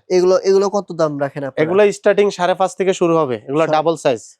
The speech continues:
Speaker 1: ডাবল সাইজ।
Speaker 2: ডাবল
Speaker 1: আচ্ছা,
Speaker 2: সাইজ।
Speaker 1: মানে হচ্ছে অন্য জায়গার তুলনায় কম আছে নাকি?
Speaker 2: হ্যাঁ,
Speaker 1: সেটা বলেন।
Speaker 2: পাঁচশো, তিনশো, এক হাজার এরকম কম হবে
Speaker 1: কম
Speaker 2: আনুপাতিক
Speaker 1: হবে।
Speaker 2: হারে।
Speaker 1: ওকে, আর আরো অনেক কিছু আছে আসলে, আসলে এক ভিডিওতে সবকিছু কভার করা পসিবল না।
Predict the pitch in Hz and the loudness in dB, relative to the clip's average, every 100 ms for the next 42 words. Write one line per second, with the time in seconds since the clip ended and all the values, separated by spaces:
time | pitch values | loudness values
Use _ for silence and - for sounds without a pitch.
0 | - 151 151 151 147 127 127 151 156 151 | -4 -4 -2 -4 -6 -4 -2 0 0 0
1 | 185 214 208 226 226 247 247 247 226 247 | 0 2 2 0 2 0 2 2 2 2
2 | 254 240 254 220 180 190 151 156 165 143 | 2 2 2 2 0 -4 -2 -2 0 0
3 | 180 - 190 185 196 180 - 190 180 175 | -2 0 -2 0 -2 -2 2 2 2 0
4 | 175 175 175 175 165 165 147 139 135 160 | -2 0 -2 -6 -2 0 2 0 0 2
5 | 151 147 135 120 110 - - 151 151 - | 2 0 -4 -6 -10 -16 -8 -6 -6 -8
6 | 156 185 233 143 156 190 214 180 190 196 | -6 -6 -6 -6 -4 -2 -2 -2 -6 -12
7 | - 160 147 156 175 151 147 175 156 139 | -6 -6 -6 -10 -6 -6 -6 -10 -10 -8
8 | 151 151 165 143 - 151 143 143 175 143 | -8 -8 -10 -12 -18 -14 -8 -6 -4 -6
9 | 143 127 - 131 127 147 | -6 -8 -10 -10 -10 -14